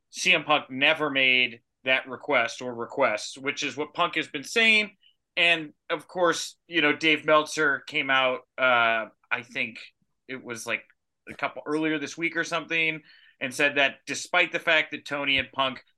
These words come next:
have both come out and said this didn't happen, some people still want to believe otherwise.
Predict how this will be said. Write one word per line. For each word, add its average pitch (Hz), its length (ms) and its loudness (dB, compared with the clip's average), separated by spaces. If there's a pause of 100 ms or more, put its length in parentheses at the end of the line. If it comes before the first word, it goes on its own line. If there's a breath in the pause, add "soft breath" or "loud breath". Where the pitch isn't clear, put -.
(180)
have 120 180 -4
both 175 220 4
come 151 160 -2
out 135 160 2
and 131 100 -14
said 135 340 -2
this 123 160 -12
didn't 143 220 -6
happen, 120 540 -2 (240)
some 127 260 -4
people 123 300 -6
still 120 320 -4
want 113 160 -4
to 107 60 -4
believe 107 300 -10
otherwise. 85 600 -8